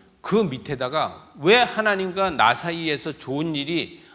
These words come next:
없어졌는지를 하나씩 하나씩 문제를 써 올려가는 거예요. 밑에서부터 써서 올라가야 돼요. 그러다 보면 제일 나쁜 게 밑에 될 거고 그 다음에 조금 나쁜 거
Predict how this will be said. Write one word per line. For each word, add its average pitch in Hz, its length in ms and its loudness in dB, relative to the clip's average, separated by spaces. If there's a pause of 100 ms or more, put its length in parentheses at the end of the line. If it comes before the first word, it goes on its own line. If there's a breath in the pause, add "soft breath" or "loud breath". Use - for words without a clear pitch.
없어졌는지를 123 1120 -4
하나씩 151 640 -6
하나씩 135 440 -8
문제를 135 500 -6
써 208 220 -6
올려가는 135 500 -6
거예요. - 240 -20 (480 soft breath)
밑에서부터 170 600 -6
써서 196 320 -8
올라가야 139 400 -10
돼요. - 260 -20 (1200 soft breath)
그러다 233 320 8
보면 226 360 -2
제일 220 360 8
나쁜 170 340 4
게 170 120 2
밑에 135 320 -2
될 127 180 -4
거고 127 480 -8 (220 soft breath)
그 160 140 -6
다음에 185 280 4
조금 165 300 -2
나쁜 135 320 -2
거 214 300 -10